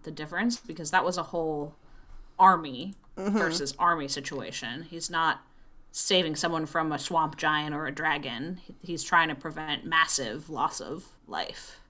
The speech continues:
Speaker 2: Yeah, he, he, he comes to, to recognize that there are causes worth fighting for, and what was happening here wasn't any great philosophical cause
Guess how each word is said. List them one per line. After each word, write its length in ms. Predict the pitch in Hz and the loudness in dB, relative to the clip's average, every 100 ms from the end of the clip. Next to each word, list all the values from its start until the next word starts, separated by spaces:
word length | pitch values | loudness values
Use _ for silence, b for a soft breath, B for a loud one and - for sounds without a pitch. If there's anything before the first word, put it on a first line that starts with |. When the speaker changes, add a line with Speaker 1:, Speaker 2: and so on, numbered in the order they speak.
| - - | -8 6
Speaker 2:
Yeah, 440 | 226 220 165 139 | 10 12 10 6
he, 180 | 240 233 | 8 8
he, 240 | 233 254 240 | 8 8 8
he 80 | 220 | 8
comes 460 | - 262 262 262 - | 12 12 12 6 6
to, 420 | 262 220 208 208 B B B - | 10 12 10 6 B B B -6
to 140 | - 214 | 2 4
recognize 840 | 202 208 240 220 190 185 180 - | 6 6 4 4 4 4 2 0
that 160 | 196 - | 0 4
there 220 | 208 208 | 10 10
are 420 | 196 190 180 185 b b b - - | 12 10 8 4 b b b -20 -10
causes 600 | - 226 220 220 214 196 190 | 10 12 12 12 8 6 6
worth 240 | 190 180 | 6 4
fighting 520 | - 214 208 202 190 | 6 8 8 8 2
for, 500 | - - - - 175 b b b b - - | -4 -2 0 0 -2 b b b b -20 -2
and 480 | 190 175 175 180 190 | 2 4 4 2 0
what 320 | 202 208 196 - | 6 8 8 6
was 160 | 202 | 2
happening 460 | 208 185 - 196 185 | 6 6 4 -2 0
here 240 | 190 190 | 0 0
wasn't 420 | 185 180 180 - - | 0 0 0 -4 -4
any 460 | 185 170 170 - - - - | -2 0 0 -4 -8 -14 -8
great 560 | 202 190 185 123 - - - - - - - - - | 2 4 4 2 -4 -12 -14 -20 -20 -20 -20 -20 -18
philosophical 880 | - 226 190 196 - 190 - - 160 | 4 8 8 6 8 8 8 0 -6
cause 640 | - 202 196 180 175 180 | 6 10 12 12 8 2